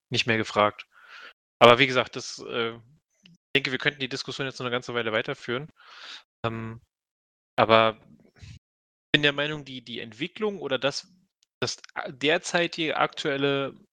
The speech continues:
Maximum, was man aus diesem System herausholen kann, holen wir schon raus. Nicht unbedingt beim Supermarkt, aber bei, bei anderen Einzelhändlern, also hier so gerade Textilhändler, ähm, gibt es da ja schon,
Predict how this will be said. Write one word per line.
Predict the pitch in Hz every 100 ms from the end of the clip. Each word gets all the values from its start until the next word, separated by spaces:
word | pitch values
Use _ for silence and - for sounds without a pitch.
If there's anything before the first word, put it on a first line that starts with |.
| _ _ _ 143
Maximum, | 123 - - 185 175 143
was | 139
man | 147 131
aus | 127
diesem | - 120 123
System | 113 113 - 127 120
herausholen | 113 131 165 175 170
kann, | 165 156 151 76
holen | 80 - 160 208
wir | 220
schon | - 208
raus. | 190 190 208 -
Nicht | 156 143
unbedingt | 131 131 135 -
beim | 123
Supermarkt, | 127 180 185 180 180 -
aber | 131
bei, | 123 117 120 - - - - _
bei | 123
anderen | - 170 185
Einzelhändlern, | - 160 165 175 170 170 165
also | 127 117
hier | 117 113
so | 117 113 113
gerade | - 120 113
Textilhändler, | 135 - - 185 165 165 160 160 - - - - _
ähm, | 151 127 131 131 135 _ -
gibt | 151 156
es | -
da | 151
ja | 147
schon, | - 143 139 143